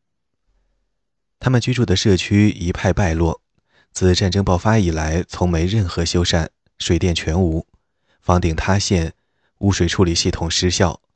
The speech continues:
到处可见害虫。比尔姆远离战场，未遭轰炸，但像后方许多城市一样，因大量撤入者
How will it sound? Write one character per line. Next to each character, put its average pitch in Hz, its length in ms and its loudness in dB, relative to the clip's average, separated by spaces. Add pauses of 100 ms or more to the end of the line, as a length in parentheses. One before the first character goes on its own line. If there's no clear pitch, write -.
(240)
到 90 160 4
处 82 280 0
可 - 120 -8
见 85 160 -4
害 85 200 -4
虫。 78 260 -6 (2250)
比 117 120 4
尔 135 120 4
姆 113 200 4
远 87 180 4
离 82 100 -2
战 107 220 0
场， 78 380 -4
未 92 120 4
遭 85 160 0
轰 107 200 -2
炸， 85 260 -2 (480)
但 98 100 2
像 92 160 2
后 92 140 2
方 92 180 2
许 92 120 -2
多 85 100 2
城 85 180 -2
市 90 160 0
一 80 180 -2
样， 80 360 0
因 92 180 0
大 95 200 0
量 82 260 2
撤 95 240 2
入 85 160 2
者 80 340 -2